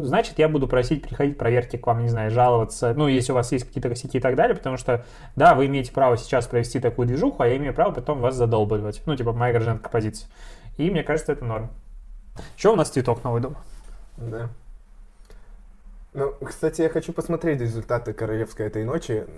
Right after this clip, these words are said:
Speaker 1: Ты
Speaker 2: Реально
Speaker 1: думаешь, их
Speaker 2: ли много
Speaker 1: опубликуют?
Speaker 2: Нет, ну, реально ли много людей было в городе?
Speaker 1: Но
Speaker 2: Я просто не, вообще
Speaker 1: я,
Speaker 2: не следил за
Speaker 1: ну,
Speaker 2: ситуацией.
Speaker 1: я видел по разным ч-, у меня даже есть, кстати, свой отдельный корона-чат. <laughs> А,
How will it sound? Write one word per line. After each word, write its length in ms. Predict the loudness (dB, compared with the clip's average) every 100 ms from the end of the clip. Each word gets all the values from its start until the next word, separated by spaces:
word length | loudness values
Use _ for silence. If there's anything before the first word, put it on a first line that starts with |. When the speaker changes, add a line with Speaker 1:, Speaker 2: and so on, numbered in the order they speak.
| -4
Speaker 1:
Ты 60 | 0
Speaker 2:
Реально 80 | 6
Speaker 1:
думаешь, 240 | 8 8
их 40 | 6
Speaker 2:
ли 40 | 4
много 100 | 4
Speaker 1:
опубликуют? 720 | 4 6 6 8 8 8 4 0
Speaker 2:
Нет, 260 | 0 0 -2
ну, 200 | -2 0
реально 400 | 2 2 2 0
ли 320 | 0 0 0
много 340 | -2 -4 -2
людей 320 | -2 0 0
было 220 | -2 -2 -4
в 80 |
городе? 180 | -2 2
Speaker 1:
Но 240 | 6 6 6
Speaker 2:
Я 80 |
просто 260 | 4 2 2
не, 120 | 2
вообще 160 | 4 6
Speaker 1:
я, 220 | 8 6
Speaker 2:
не 80 | 4
следил 320 | -2 -2 -2
за 80 | 2
Speaker 1:
ну, 120 | 2 2
Speaker 2:
ситуацией. 540 | -2 -6 -6 -8 -8 0
Speaker 1:
я 140 | 4 4
видел 180 | 4
по 80 | 2
разным 240 | 2 2 -2
ч-, 100 | 0
у 40 |
меня 160 | 4 6
даже 200 | 6 4
есть, 200 | 2 -2 -6
кстати, 240 | -4 -4
свой 240 | 0 2 4
отдельный 280 | 4 2
корона-чат. 560 | 0 0 0 0 -2 -4 -10 -10 2
<laughs> 580 | 4 6 6 6 2 0 -12 -10 -8 -4 -4 2
А, 640 | 6 8 8 8 8 4